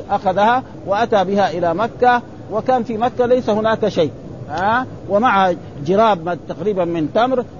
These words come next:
وسقاء من ماء فتركها. فقالت له هاجر: "تتركنا هنا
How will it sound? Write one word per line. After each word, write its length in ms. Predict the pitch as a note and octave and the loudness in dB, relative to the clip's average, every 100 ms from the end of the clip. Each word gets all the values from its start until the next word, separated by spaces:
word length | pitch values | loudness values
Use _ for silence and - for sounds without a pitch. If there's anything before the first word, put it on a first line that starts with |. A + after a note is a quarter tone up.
| - E3+ | -8 -4
وسقاء 520 | F#3+ G3 G3 A#3+ G3 | -2 -2 2 2 2
من 240 | F3+ E3+ | -2 -4
ماء 360 | F#3+ A#3 B3+ A#3 - - | 0 2 2 0 -8 -4
فتركها. 560 | F3 A#3 G#3+ E3+ D3+ C3+ - - - - - - - - - - - - | 0 2 0 0 -4 -8 -12 -18 -18 -16 -16 -16 -16 -16 -16 -16 -16 -6
فقالت 440 | G3 G3+ C#4 B3 G3+ G3+ F#3+ | -4 2 4 4 -2 -6 -2
له 320 | G#3 G3 F3+ - - | -2 -2 -6 -10 -4
هاجر: 320 | F#3 F#3+ F3+ E3 - - | 0 0 0 -2 -6 -10
"تتركنا 440 | F#3+ A3+ A3 G#3 | -4 -2 0 0
هنا 280 | F#3+ G#3 F#3 | 0 0 0